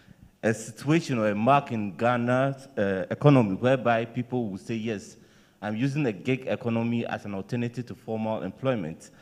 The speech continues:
And also, it also boils down to the issue of trust that has been discussed. So until the framework and the, um, the, the policy aspect is being sorted, gig economy is still going on.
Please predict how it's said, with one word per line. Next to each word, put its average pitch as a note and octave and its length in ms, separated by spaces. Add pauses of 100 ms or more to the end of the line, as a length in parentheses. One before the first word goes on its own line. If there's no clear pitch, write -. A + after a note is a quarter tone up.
(480)
And C3 180
also, E3 600
it C3 140
also D#3+ 320
boils C#3 320
down C3 200
to B2 100
the G#2 360 (520)
issue C3+ 260
of A2+ 180
trust - 540
that B2 120
has A#2 160
been G2+ 180
discussed. F#2 580 (420)
So A#2+ 220
until C3 320
the C3 480 (100)
framework D#3+ 580
and A2+ 200
the, G#2+ 300 (600)
um, G2+ 400 (500)
the, G#2+ 180
the A#2+ 140
policy E3 500
aspect C3+ 440
is G#2+ 120
being B2 180
sorted, A2 460
gig C#3 160
economy A#2+ 400
is G2 60
still B2 160
going A2 320
on. F2+ 260